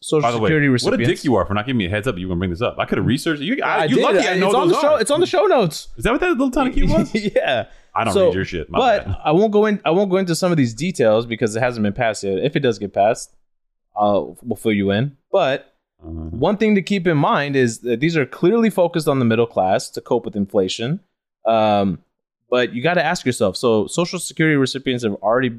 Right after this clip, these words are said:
Speaker 1: receiving an additional two hundred dollars a month, right? Which doesn't really do much
Speaker 2: Doesn't
Speaker 1: for them
Speaker 2: do anything
Speaker 1: because
Speaker 2: in America
Speaker 1: inflation,
Speaker 2: today.
Speaker 1: in-, the inflation number is much
Speaker 2: That's,
Speaker 1: higher.
Speaker 2: that's two tanks
Speaker 1: Right?
Speaker 2: of gas, maybe.
Speaker 1: Right, maybe, right? And then now you're, you're trying to pass these two bills for the middle class.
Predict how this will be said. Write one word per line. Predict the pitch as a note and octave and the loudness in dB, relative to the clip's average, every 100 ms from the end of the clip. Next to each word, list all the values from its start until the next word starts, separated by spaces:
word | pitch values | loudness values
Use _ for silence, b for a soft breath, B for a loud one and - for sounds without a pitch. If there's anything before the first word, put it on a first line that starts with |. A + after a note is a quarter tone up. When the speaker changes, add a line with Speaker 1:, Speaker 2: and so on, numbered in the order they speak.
| - | -12
Speaker 1:
receiving | G#2+ G#2+ A2+ A2 | -8 -6 -2 0
an | G2+ | 0
additional | G2+ - G2 | -2 -4 -6
two | - B2+ | -2 0
hundred | A2+ | 0
dollars | G2+ G2 G2 G2 - _ _ _ | 0 -2 -2 -6 -12 _ _ _
a | G2+ | 0
month, | G2 G#2 - | 2 0 -2
right? | G#2 A2 B2+ | 0 0 0
Which | A#2 G2 - - _ - | -2 -2 -8 -12 _ -4
doesn't | A#2 G#2+ | -2 2
really | G#2+ G2 | 2 0
do | G#2 | -2
much | G#2 G2+ - | 0 0 0
Speaker 2:
Doesn't | A2 G#2+ | 0 2
Speaker 1:
for | |
them | G2+ | 0
Speaker 2:
do | F#2 | 0
anything | F#2 A#2+ | -2 -2
Speaker 1:
because | B2+ A#2 | 0 0
Speaker 2:
in | A2 | 0
America | D#2 | -2
Speaker 1:
inflation, | A#2+ A#2+ B2+ A2+ A2 | -2 -2 -4 0 0
Speaker 2:
today. | G#2+ | -2
Speaker 1:
in-, | F#2+ | -4
the | A2 | -4
inflation | G2+ G#2+ G#2+ | -2 -2 -2
number | G2+ | -2
is | G2 | 0
much | G#2+ G#2+ | 0 0
Speaker 2:
That's, | A#2+ G2 | -2 0
Speaker 1:
higher. | B2 | 0
Speaker 2:
that's | A#2 B2 - | 0 -2 -6
two | C3+ | -4
tanks | B2+ A#2+ | -2 -2
Speaker 1:
Right? | G2+ | -2
Speaker 2:
of | |
gas, | G2 F2+ D2 | 0 0 -2
maybe. | F#2 F#2 A2+ | -4 -2 0
Speaker 1:
Right, | A#2+ - | 0 -2
maybe, | G#2+ D3 B2+ F#2 E2+ - | 0 0 0 -4 -10 -4
right? | G#2 A2+ D#3 _ _ _ | 0 0 -2 _ _ _
And | A2+ B2 | 0 2
then | B2+ B2 A#2 G#2+ | 2 2 -2 -2
now | G#2+ B2 D3 | -4 -2 0
you're, | C#3 B2 A#2+ | 0 -2 -2
you're | A#2+ | -2
trying | E3 E3 | 0 -2
to | D3+ | -2
pass | D3 D3+ | -2 -2
these | A#2+ A#2 | -4 -4
two | - F#3 | -2 0
bills | C3+ C3+ C#3+ | 2 2 0
for | - | 0
the | G#2+ | 2
middle | A2+ C#3+ | 2 2
class. | - G2 G#2+ - | 0 0 0 -4